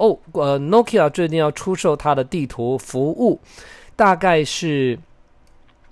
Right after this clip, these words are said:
呃，有几家在抢，那特别是汽车相关的产业。那这篇文章我把它 copy 下来，待会我们来部分的做讲解，你可以知道它大概的内容。嗯，希望能贴上来成功。好，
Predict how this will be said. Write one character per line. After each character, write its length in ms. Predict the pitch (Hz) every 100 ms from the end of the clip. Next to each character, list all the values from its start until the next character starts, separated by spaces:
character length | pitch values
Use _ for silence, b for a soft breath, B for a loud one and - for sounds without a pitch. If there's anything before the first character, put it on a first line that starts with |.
| -
呃， 200 | - 147
有 140 | 143 180
几 180 | 156 123
家 220 | 151 147
在 160 | 147
抢， 260 | 127 - - 127
那 100 | 139
特 200 | - 190
别 180 | 151
是 240 | 151 - 143
汽 240 | - 185
车 180 | 151 165
相 240 | 151 156
关 160 | 156 147
的 120 | 139
产 280 | 127 107 -
业。 220 | 147 143 B B B B
那 200 | 262 - 180
这 100 | 233
篇 240 | 190 220
文 160 | 170 175
章 160 | 175
我 80 | 170
把 220 | 143 123
它 60 | -
copy 260 | 196 190
下 260 | 185 - 147
来， 220 | 127 120 123 -
待 160 | 170 170
会 100 | 170
我 60 |
们 180 | 120 120
来 140 | 117 123 - - -
部 160 | 233
分 220 | 165 185
的 80 | 147
做 180 | 135 160
讲 300 | - 120 143
解， 160 | - -
你 80 | 120
可 100 | 143
以 40 |
知 160 | - 160
道 100 | 139
它 140 | 143
大 200 | 156 135
概 140 | 120
的 100 | 120 113
内 140 | 127
容。 240 | 90 87 101 -
嗯， 160 | 90 90
希 160 | -
望 140 | 123 110
能 100 | 107
贴 200 | - 123
上 180 | 123
来 100 | 101
成 280 | 101 - 104
功。 280 | 123 123 131 B B B B B -
好， 640 | - 107 101 107 120 131